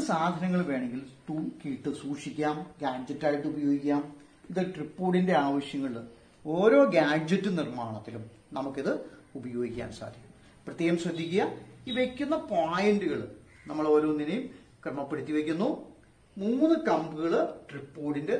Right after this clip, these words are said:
നിർമ്മാണത്തിന് ആവശ്യമാണ്. ഒരു lashing റോപ്പും ചേർത്ത് വെച്ച് തലഭാഗത്താണ് കെട്ടുകളെല്ലാം വരേണ്ടത്. വണ്ണം കൂടിയ ഭാഗമോ അല്ലെങ്കിൽ കാൽഭാഗമായിട്ട് ഉറപ്പിച്ചു വെക്കേണ്ട സ്ഥലങ്ങളോ എല്ലാം മറു സൈഡിലേക്ക്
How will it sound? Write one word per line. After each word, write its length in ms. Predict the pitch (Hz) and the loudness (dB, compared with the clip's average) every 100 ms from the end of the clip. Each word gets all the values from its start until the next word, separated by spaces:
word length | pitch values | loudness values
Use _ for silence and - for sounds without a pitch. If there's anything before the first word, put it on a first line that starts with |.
| - | -2
നിർമ്മാണത്തിന് 640 | 127 131 127 127 - 147 302 - - - | -8 -6 -4 -4 -6 -6 -8 -10 -10 -4
ആവശ്യമാണ്. 640 | 165 135 - 127 - - - - - - - | -2 -2 -4 -10 -14 -16 -20 -20 -20 -20 -12
ഒരു 100 | 165 160 | -8 -2
lashing 420 | 147 160 - 175 135 | 0 0 -2 -6 -6
റോപ്പും 300 | 117 - 247 - - | -4 -2 -4 -4 -6
ചേർത്ത് 320 | 143 143 143 131 | -4 -2 -4 -4
വെച്ച് 180 | 131 214 - - _ | -4 -6 -8 -18 _
തലഭാഗത്താണ് 960 | 202 220 302 - 170 151 156 143 135 147 160 311 | 2 4 4 4 0 0 -2 -2 -2 -2 -4 -4
കെട്ടുകളെല്ലാം 800 | 175 160 202 180 156 123 135 151 120 | -6 -4 -2 0 0 -2 -2 -2 -4
വരേണ്ടത്. 380 | 110 113 - - _ _ _ _ _ _ _ | -8 -10 -14 -20 _ _ _ _ _ _ _
വണ്ണം 300 | 160 160 233 233 | -4 2 2 2
കൂടിയ 200 | 202 190 147 | 2 0 0
ഭാഗമോ 420 | 139 139 151 254 302 - - | 0 0 -2 -6 -6 -10 -4
അല്ലെങ്കിൽ 320 | 165 180 202 202 | -2 0 0 0
കാൽഭാഗമായിട്ട് 1000 | 165 170 202 196 208 214 226 214 196 190 190 | 0 2 2 6 10 10 8 4 0 0 -2
ഉറപ്പിച്ചു 380 | 175 - 233 226 254 | -2 -4 -6 -4 -2
വെക്കേണ്ട 280 | 196 175 156 | -2 -2 -6
സ്ഥലങ്ങളോ 440 | - 123 120 131 156 - - - 147 | -6 -8 -6 -2 -2 -4 -10 -12 -6
എല്ലാം 240 | 147 175 254 - - 175 | 0 0 0 -6 -12 -2
മറു 180 | 185 220 277 | 2 2 2
സൈഡിലേക്ക് 580 | 185 143 131 123 120 214 | 0 -2 -2 -4 -6 -4